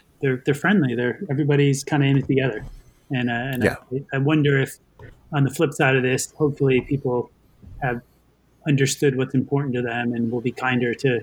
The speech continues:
Speaker 1: each other going forward.
Speaker 2: Yeah, absolutely. I would love to see that. I think it's an awesome time to reflect, and it's not something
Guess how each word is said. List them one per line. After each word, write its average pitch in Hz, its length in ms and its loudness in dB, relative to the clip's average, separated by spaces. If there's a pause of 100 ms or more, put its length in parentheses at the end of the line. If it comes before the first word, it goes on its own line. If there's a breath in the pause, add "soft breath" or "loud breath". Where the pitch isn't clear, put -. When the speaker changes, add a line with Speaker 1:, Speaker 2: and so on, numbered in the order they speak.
Speaker 1:
each 143 160 2
other 123 200 2
going 117 200 -6
forward. 120 300 -4 (1120)
Speaker 2:
Yeah, 92 300 4 (140)
absolutely. 101 580 0
I 85 60 0
would 92 160 0
love 104 240 0
to 85 100 -4
see - 260 -2
that. 87 240 -8 (100)
I 95 60 -4
think 87 220 -2
it's - 200 -6
an 87 80 -2
awesome 85 400 0
time 82 340 2
to 87 280 2 (460 loud breath)
reflect, 90 600 2
and 90 140 -2
it's - 220 0
not 87 180 2
something 87 560 -2